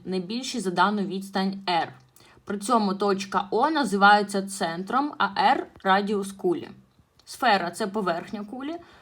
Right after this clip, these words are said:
це множина всіх точок простору, що знаходяться від заданої точки О на відстані, яка дорівнює радіусу R. Отож, одразу перейдемо до формули, за якою обчислюємо об'єм кулі.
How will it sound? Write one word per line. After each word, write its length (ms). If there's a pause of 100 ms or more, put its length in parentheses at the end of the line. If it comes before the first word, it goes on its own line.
(120)
це 140
множина 460
всіх 260
точок 400
простору, 500
що 220
знаходяться 580
від 280 (100)
заданої 560
точки 520
О 180
на 140
відстані, 480
яка 240
дорівнює 460
радіусу 560
R. 300 (840)
Отож, 480
одразу 440
перейдемо 520
до 240
формули, 720 (800)
за 120
якою 300
обчислюємо 640 (220)
об'єм 600
кулі. 360